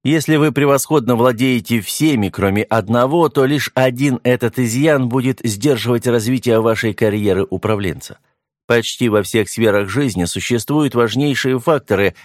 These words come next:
определяющие перспективность всего предприятия. Например, есть четыре критических фактора успеха, которые определяют ваше физическое здоровье. Первое — правильное питание, второе — правильный вес,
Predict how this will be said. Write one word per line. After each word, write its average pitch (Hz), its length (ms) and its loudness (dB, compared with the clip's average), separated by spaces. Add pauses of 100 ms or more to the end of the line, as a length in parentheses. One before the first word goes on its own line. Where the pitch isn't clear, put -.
определяющие 127 840 0
перспективность 110 880 -4
всего 101 300 0
предприятия. 92 800 -4 (680)
Например, 156 480 2
есть 147 320 0
четыре 143 360 0
критических 131 720 -2
фактора 123 440 2
успеха, 123 500 -2
которые 131 480 2
определяют 131 580 0
ваше 127 300 0
физическое 117 640 -2
здоровье. 101 540 -2 (260)
Первое — 95 460 2
правильное 104 560 0
питание, 110 600 0
второе — 113 500 2
правильный 110 600 0
вес, 151 320 -2